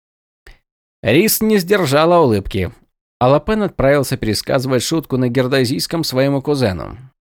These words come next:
коренастому лысому парню с широким круглым лицом и крепкими руками. Исходя из своего ограниченного запаса гердозийского, Рисн решила, что ему придется объяснять смысл шутки, а значит, полностью ее испортить.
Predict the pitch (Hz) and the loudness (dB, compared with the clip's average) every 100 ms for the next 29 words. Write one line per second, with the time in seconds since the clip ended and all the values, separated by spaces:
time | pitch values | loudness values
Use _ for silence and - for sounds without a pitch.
0 | _ - 135 165 196 190 - 156 151 131 | _ -2 2 2 2 0 0 0 0 0
1 | 123 120 - 185 170 175 139 135 135 151 | 0 -2 0 0 0 -2 -2 -2 0 -2
2 | 127 123 127 120 113 107 120 123 175 170 | -2 -2 -2 0 0 0 -2 -2 -2 -2
3 | - 123 123 - 123 123 110 92 76 69 | -2 -2 -2 -2 -2 -2 -2 -6 -6 -12
4 | - _ - _ _ _ 120 - 175 208 | -16 _ -20 _ _ _ -2 0 2 4
5 | 196 - 143 147 143 139 123 143 151 - | 2 2 2 4 4 2 2 2 2 0
6 | 131 127 120 135 143 131 113 113 123 147 | 0 0 0 0 0 0 -2 -2 0 0
7 | 156 202 214 - 95 87 147 165 185 180 | -2 -2 -6 -4 -2 -2 -2 -2 -2 -2
8 | 170 147 156 165 156 170 160 170 170 165 | -2 -4 -2 -4 -4 -4 -4 -2 -2 -2
9 | 139 143 - 151 147 131 143 139 - 139 | -2 -2 -4 -4 -4 -4 -2 -4 -2 -2
10 | 143 147 143 - 165 - 87 73 - _ | -2 -4 -6 -4 -4 -4 -8 -10 -14 _
11 | _ _ 113 131 123 175 170 190 - 143 | _ _ 0 2 2 0 -2 -4 0 2
12 | 143 135 - 139 139 143 - 196 156 - | 2 -2 -2 0 2 0 0 0 0 -2
13 | 82 - | -10 -14